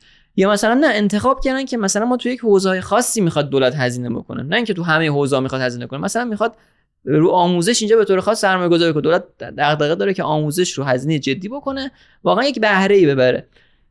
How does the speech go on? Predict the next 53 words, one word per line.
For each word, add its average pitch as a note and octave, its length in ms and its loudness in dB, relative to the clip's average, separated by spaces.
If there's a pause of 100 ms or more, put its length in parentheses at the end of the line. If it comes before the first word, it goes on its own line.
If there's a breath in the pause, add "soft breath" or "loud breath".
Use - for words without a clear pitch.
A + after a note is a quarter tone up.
(240)
و F3+ 120 2
حس C4+ 240 2
می‌کنم D4+ 240 0
واقعاً A#3 160 0
یکی C4+ 120 -2
از C4+ 140 -2
دلایلی A#3 180 0
که A#3+ 120 -8
همین، A3 300 -6
همین G3+ 180 -4
نکاتی G3 220 0
که A3 60 6
آقای F3 140 4
دکتر E3+ 140 -2
فرمودن D#3 380 -2
و D#3 100 -2
ما F#3 140 0
عملاً F3+ 280 0
تو F#3 160 -10
خیلی A#3+ 360 0
از A3 180 0
حوزه‌ها F3 440 2
سعی G#3+ 280 0
کردیم G#3+ 280 0
هزینه F3 360 0
بکنیم، D3 600 -2 (540)
ولی F#3 140 4
عملاً F#3+ 720 0 (120)
نه E3+ 120 -2
خیلی F#3+ 340 0
نتایج E3+ 400 0
ملموسی F3+ 540 -2
بهش E3+ 240 -4
رسیدیم، D3+ 280 -6
اینه G3+ 120 -8
که B3+ 140 -6
انتخاب A3+ 380 2
نکردیم. E3 600 0
واقعاً F3+ 220 0
اگه A3 180 0
چند A#3+ 260 -4
تا A3+ 60 -2
حوزه F#3 260 0
خاص F3+ 280 -4
رو F3+ 40 -4
انتخاب E3 280 -2
می‌گفتیم: F#3 280 -6
«آقا، F#3 100 -2
ما F3+ 100 -6
می‌خوایم F3+ 240 -6
تو F3 100 -8
این G3 120 0
حوزه C#3+ 360 0